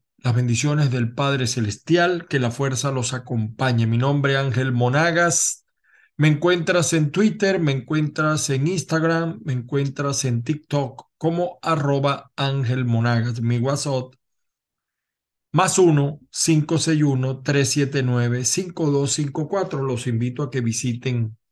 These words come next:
caiga quien caiga también punto net. Miren, de verdad que hoy nos ha costado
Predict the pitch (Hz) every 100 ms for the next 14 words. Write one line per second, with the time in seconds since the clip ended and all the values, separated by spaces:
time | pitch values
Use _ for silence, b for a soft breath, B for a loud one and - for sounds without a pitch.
0 | _ _ _ _ _ _ _ _ _ 143
1 | 147 139 139 120 113 107 120 120 117 113
2 | 107 107 110 110 117 113 110 120 110 107
3 | - - 139 147 117 107 _ _ _ _
4 | _ _ _ _ _ _ _ _ _ _
5 | _ _ _ 151 135 131 127 127 131 165
6 | 151 151 151 131 123 143 135 131 123 127
7 | 123 123